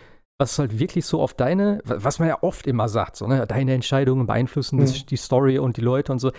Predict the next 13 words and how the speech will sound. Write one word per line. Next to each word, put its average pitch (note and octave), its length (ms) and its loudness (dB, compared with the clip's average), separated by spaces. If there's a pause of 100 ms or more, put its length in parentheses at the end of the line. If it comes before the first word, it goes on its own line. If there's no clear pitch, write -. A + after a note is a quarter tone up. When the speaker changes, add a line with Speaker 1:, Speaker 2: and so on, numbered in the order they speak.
(260)
Speaker 1:
Ich - 140 -12
finde, G#3+ 180 0
das C#3+ 240 -2 (160)
war C#3+ 160 0
noch C3 120 2
nie F3 580 2
oder C#3+ 160 2
hat D3+ 100 0
sich - 120 -6
noch C#3 100 0
nie D#3+ 200 2
so F3 440 0 (640)
ähm, C3+ 440 2